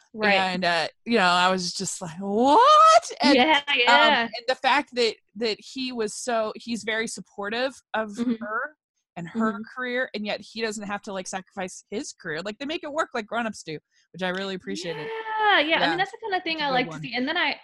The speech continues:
Speaker 1: I wonder if I, like, reward those movies, like, a little too much
Speaker 2: Yeah.
Speaker 1: because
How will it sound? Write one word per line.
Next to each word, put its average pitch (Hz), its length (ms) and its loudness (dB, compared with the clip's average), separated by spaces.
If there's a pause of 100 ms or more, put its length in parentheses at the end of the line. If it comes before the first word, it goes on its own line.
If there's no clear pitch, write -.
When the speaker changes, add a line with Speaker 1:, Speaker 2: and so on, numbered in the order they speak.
Speaker 1:
I 262 80 2
wonder 339 300 0
if 294 120 0
I, 262 60 6
like, 254 200 2
reward 214 420 2
those 220 180 2
movies, 208 300 2
like, 202 120 -4
a 208 60 0
little 185 400 -6
too 247 200 -2
much 262 200 2
Speaker 2:
Yeah. - 60 -12
Speaker 1:
because 220 420 2